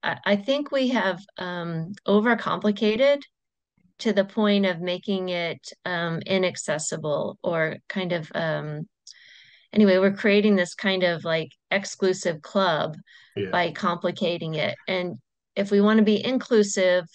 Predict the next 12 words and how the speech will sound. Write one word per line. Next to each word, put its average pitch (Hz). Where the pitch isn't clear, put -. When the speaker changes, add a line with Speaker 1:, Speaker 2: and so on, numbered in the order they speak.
Speaker 1:
there's 196
ways 196
to 190
do 180
it, 165
and 180
it's 160
still 196
robust, 214
it's -
still 180
correct. 180